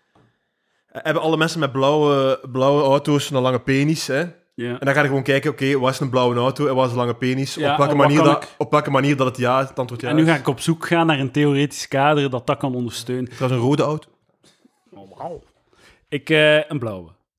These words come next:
Speaker 1: Ah, dat is waar. <laughs> Nu lijkt dat ook een compliment geven. Dat is totaal niet de, <laughs> totaal niet de bedoeling.
Speaker 2: Eh, ik, eh, eh, dat is eigenlijk hoe dat ik zo, ze praten soms over critical theory, hè?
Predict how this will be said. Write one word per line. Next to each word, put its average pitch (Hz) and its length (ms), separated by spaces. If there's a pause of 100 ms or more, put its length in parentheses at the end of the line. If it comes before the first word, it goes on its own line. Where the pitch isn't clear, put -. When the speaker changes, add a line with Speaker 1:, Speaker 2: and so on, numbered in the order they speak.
Speaker 1:
Ah, - 120
dat 170 80
is 131 80
waar. - 480 (200)
<laughs> - 320
Nu 190 60
lijkt 185 160
dat 170 80
ook 175 60
een 156 100
compliment 139 420
geven. 117 200
Dat 120 100
is 117 60
totaal 135 220
niet 135 160
de, 120 200
<laughs> 147 400
totaal - 220
niet 214 100
de - 80
bedoeling. 151 560
Speaker 2:
Eh, 165 480 (320)
ik, - 260
eh, 156 280 (380)
eh, 151 60 (220)
dat 165 220
is 156 60
eigenlijk 214 280
hoe 208 80
dat 175 140 (180)
ik 165 100
zo, 160 380
ze 139 140
praten 185 260
soms 190 200
over 147 200
critical 185 460
theory, 120 420
hè? 143 80